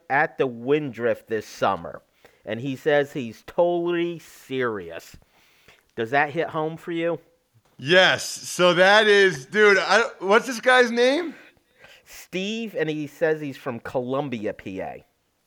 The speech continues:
Speaker 2: Okay, so Columbia's right there on the Susquehanna River.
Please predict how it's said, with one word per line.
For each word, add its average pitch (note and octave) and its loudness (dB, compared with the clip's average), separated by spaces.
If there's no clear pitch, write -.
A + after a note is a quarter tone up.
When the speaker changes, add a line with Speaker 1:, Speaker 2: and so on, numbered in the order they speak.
Speaker 2:
Okay, D3 2
so E3+ -6
Columbia's G3 0
right F3 2
there F3+ 6
on E3 0
the E3 -4
Susquehanna D#3+ -2
River. B2+ -2